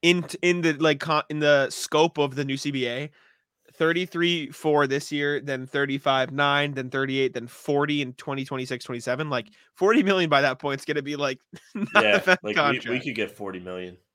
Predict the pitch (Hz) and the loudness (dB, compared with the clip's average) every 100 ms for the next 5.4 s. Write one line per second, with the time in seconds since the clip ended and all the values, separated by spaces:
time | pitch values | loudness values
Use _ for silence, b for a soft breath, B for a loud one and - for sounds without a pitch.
0 | _ _ _ _ _ _ _ _ _ _ | _ _ _ _ _ _ _ _ _ _
1 | _ _ - - 135 101 - 147 151 143 | _ _ -12 -2 -2 -2 -2 0 2 4
2 | 170 165 147 165 151 135 127 117 107 - | 4 4 4 4 2 -4 -8 -10 -12 -18
3 | 113 110 - 110 98 - 143 147 165 135 | -14 -14 -14 -18 -12 -6 -4 -4 -8 -8
4 | 123 - _ 107 - - 123 113 104 _ | -10 -12 _ -20 -20 -20 -16 -16 -18 _
5 | - 117 117 | -20 -18 -18